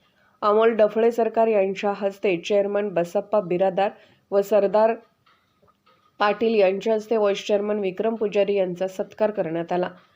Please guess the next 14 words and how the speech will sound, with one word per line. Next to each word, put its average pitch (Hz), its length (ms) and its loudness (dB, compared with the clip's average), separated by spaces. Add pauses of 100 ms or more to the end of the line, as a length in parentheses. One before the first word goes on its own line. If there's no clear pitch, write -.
(320)
यावेळी 202 360 4 (360)
सहाय्यक 226 380 4
निबंधक 208 460 2 (360)
जत 208 300 2
अमोल 196 380 0
ढपळे 196 380 -2
सरकार, 185 520 -2 (220)
सरदार 196 400 2
पाटील, 202 480 -2 (420)
जिल्हा 220 240 2
परिषद 202 440 0 (100)
सदस्य 202 500 0 (460)
संतोष 226 460 2
पाटील, 208 500 -2